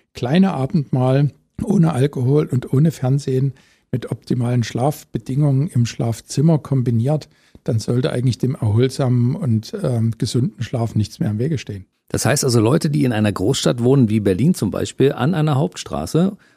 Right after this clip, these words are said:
Speaker 2: und die zum Schlafen das Fenster öffnen müssen, um auf diese Temperatur zu kommen, kommen mitunter nicht in den Tiefschlaf, weil draußen ziemlicher Krach herrscht und die ganze Nacht dort, äh, Autos vorbeifahren, ja?
Speaker 1: Ist tatsächlich so. Also auch das ist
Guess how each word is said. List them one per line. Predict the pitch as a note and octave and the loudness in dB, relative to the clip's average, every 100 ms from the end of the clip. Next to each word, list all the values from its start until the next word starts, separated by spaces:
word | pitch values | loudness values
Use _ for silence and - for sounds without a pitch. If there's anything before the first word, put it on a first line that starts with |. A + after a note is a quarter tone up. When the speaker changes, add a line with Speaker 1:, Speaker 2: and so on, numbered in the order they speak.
| _ | _
Speaker 2:
und | A2+ G2+ | -2 0
die | B2 B2 | -2 -2
zum | C3 | -6
Schlafen | - G#2+ - D#3+ C#3 | -4 -4 -2 -2 0
das | B2 - - _ | 0 -4 -12 _
Fenster | - D#3 - - | -2 -2 -2 -4
öffnen | A2 A#2 | 2 4
müssen, | G#2 G#2+ C3 | 4 2 2
um | A#2+ | 2
auf | G#2+ | 2
diese | - G#2+ G2+ | 0 0 2
Temperatur | G#2+ A2 F#2+ - F#3 | 0 0 0 -2 -4
zu | - | -4
kommen, | - G#2 G#2+ G#2+ - | -2 2 2 2 0
kommen | A#2 B2 | 0 2
mitunter | B2 - B2+ B2 | 2 0 0 0
nicht | A#2+ - | 0 0
in | B2 | 0
den | A2+ | 0
Tiefschlaf, | - B2+ - D3+ - | -2 -4 -2 -4 -2
weil | G#2+ | -2
draußen | G#2+ F#2+ - C#3 B2+ | -2 -4 0 0 0
ziemlicher | - C3+ A#2+ | -2 -2 -4
Krach | - - C3 D3 | -8 -8 -6 -2
herrscht | D3+ - | -4 -2
und | B2 | -2
die | A2 | 0
ganze | A2 A#2 | -2 -2
Nacht | C3 B2+ - | -4 -4 -4
dort, | C#3 - | -4 -2
äh, | - D2 D2+ | -2 0 -2
Autos | - G3 - | -4 -6 -8
vorbeifahren, | - C2 - C#2 | -6 -6 -6 -6
ja? | F#2 - | -8 -4
Speaker 1:
Ist | - A2+ | -4 -4
tatsächlich | B2 - C3 D3+ G#2 | -6 -2 -2 -2 -4
so. | - A2 | -4 -4
Also | A#2+ A#2+ B2+ - | -2 0 -2 -4
auch | A#2 | -8
das | - B2 | -4 -4
ist | F3 - - | -4 -8 -12